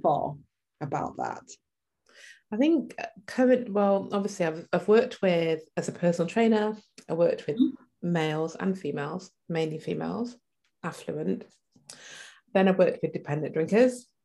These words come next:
Speaker 2: that were, you know, people that, some people were still employed, but a lot of them were people that have never had a job in their life,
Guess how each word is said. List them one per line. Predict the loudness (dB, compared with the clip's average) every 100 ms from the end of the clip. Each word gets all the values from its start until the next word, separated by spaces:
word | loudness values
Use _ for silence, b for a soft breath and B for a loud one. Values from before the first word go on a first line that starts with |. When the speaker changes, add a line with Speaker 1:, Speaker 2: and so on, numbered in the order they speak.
| -4
Speaker 2:
that | 2 4 2 -4 -10 -10 0
were, | 4 4 4 2 -2 -2 -2
you | -4
know, | -4 -6
people | -6 -10 -2 0
that, | 2 0 -2 -10
some | -2 0
people | 2 0 0 0
were | 0
still | -2 -2 0
employed, | 0 -4 -6 -6 -2 -2 0
but | -2 0 0
a |
lot | 2 2
of | 0 -2
them | -6 -6
were | -6
people | -6 -8 -6 -4
that | -2
have | 0
never | 0 -2
had | -4
a | -4
job | -4 -4 -4
in |
their | -4
life, | -4 -4 -4